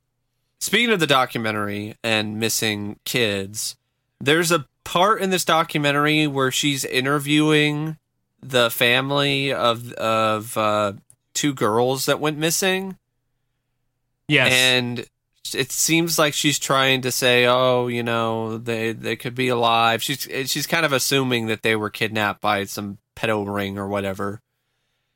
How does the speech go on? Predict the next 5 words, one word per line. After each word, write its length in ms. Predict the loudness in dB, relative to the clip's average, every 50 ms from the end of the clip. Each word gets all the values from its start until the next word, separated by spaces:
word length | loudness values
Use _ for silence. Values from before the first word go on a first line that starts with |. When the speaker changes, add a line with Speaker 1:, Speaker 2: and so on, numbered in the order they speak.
| _ _ _ _
Speaker 1:
And 500 | 0 2 4 4 4 2 2 2 4 4
ultimately, 680 | 4 4 4 2 0 0 0 2 0 2 2 2 4 4
it's 120 | 2 2 0
revealed 680 | -2 -2 0 2 2 4 4 4 2 0 -2 -6 -10 -10 -14 _
that, 280 | -6 -2 -2 -2 -2 -4